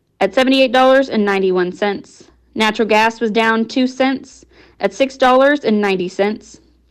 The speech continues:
Precious metals were higher. Gold was up fifty cents at one thousand seven hundred twenty-one dollars and thirty cents. Silver was up fifteen cents at twenty dollars and sixty-nine cents. I am Samantha Cassidy with Edward Jones,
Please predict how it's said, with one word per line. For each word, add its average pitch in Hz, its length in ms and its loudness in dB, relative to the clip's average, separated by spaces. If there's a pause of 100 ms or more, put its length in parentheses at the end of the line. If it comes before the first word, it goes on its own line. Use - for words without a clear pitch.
(560)
Precious 269 360 0
metals 254 320 4
were 240 100 4
higher. 240 440 0
Gold 226 360 4
was 214 300 0
up 247 260 0
fifty 240 400 0
cents 254 560 -6 (380)
at 220 100 0
one 302 220 4
thousand 277 460 0
seven 269 300 0
hundred 240 460 2
twenty-one 294 460 2
dollars 294 420 0
and 214 140 -4
thirty 185 200 0
cents. 208 540 -10 (360)
Silver 247 360 2
was 247 160 0
up 247 260 0
fifteen 269 520 0
cents 269 460 -2
at 214 140 -2
twenty 269 280 0
dollars 262 400 0
and 214 120 -4
sixty-nine 226 540 -2
cents. - 600 -10 (400)
I 240 100 -2
am 254 140 0
Samantha 277 340 0
Cassidy 285 600 0
with 233 260 0
Edward 240 340 2
Jones, 269 520 0